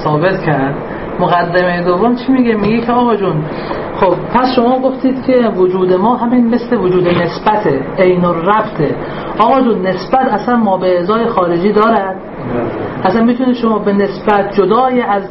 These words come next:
Speaker 1: طرفش، جدای از طرفینش، حالا در اینجا یه طرف دارد، حکمی رو اصلاً بدین؟ نه، حقیقتش م-، انتزاع از طرفین، از هر حکمی رو که بخوایم به این نسبت ما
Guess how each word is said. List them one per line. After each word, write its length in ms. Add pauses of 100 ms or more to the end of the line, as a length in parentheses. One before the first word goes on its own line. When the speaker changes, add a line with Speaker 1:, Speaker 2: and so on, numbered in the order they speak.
(120)
Speaker 1:
طرفش، 760
جدای 380
از 220
طرفینش، 800
حالا 200
در 60
اینجا 200
یه 100
طرف 300
دارد، 240 (400)
حکمی 340
رو 80
اصلاً 240
بدین؟ 460 (480)
نه، 140
حقیقتش 960 (220)
م-، 80 (140)
انتزاع 680
از 180
طرفین، 500
از 160
هر 220
حکمی 340
رو 60
که 100
بخوایم 280
به 100
این 180
نسبت 500
ما 240